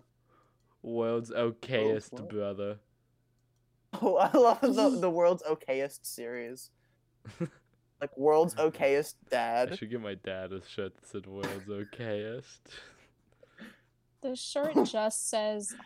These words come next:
Speaker 3: "Hard-boiled eggs." That's it.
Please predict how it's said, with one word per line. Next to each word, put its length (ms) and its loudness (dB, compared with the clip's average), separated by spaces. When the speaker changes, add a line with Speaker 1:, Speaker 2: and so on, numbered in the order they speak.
Speaker 3:
"Hard-boiled 720 -2
eggs." 480 -10
That's 200 -4
it. 220 -4